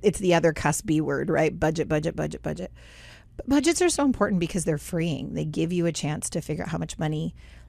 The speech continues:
you have. And so the reason we're sharing this knowledge with you today, you listeners out there, you guys out there, guys and gals, is information that's shared with your children is super important, right?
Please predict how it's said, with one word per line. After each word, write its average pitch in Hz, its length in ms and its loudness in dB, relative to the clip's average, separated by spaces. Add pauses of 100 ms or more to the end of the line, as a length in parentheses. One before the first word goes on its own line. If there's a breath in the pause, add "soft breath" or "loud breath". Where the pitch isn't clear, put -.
you 175 100 2
have. - 580 0 (160)
And 180 180 0
so 156 380 2 (540 loud breath)
the 208 140 4
reason 269 320 6
we're 196 100 6
sharing 185 320 2
this 156 160 -2
knowledge 165 260 0
with 165 140 -2
you 165 80 2
today, 156 520 0
you 156 200 -2 (240)
listeners 156 720 0
out 147 160 -6
there, 156 120 -2
you 165 180 -2
guys 151 400 0
out 151 160 -2
there, 156 160 -2
guys 156 260 -4
and 156 80 -4
gals, 156 300 -4 (640 loud breath)
is 180 380 4 (680)
information 262 720 4
that's 160 200 0
shared 160 480 0
with 160 180 -4
your 165 120 -6
children 143 580 -4
is 160 160 -4
super 165 300 -2
important, 147 680 -4 (140)
right? 151 260 -2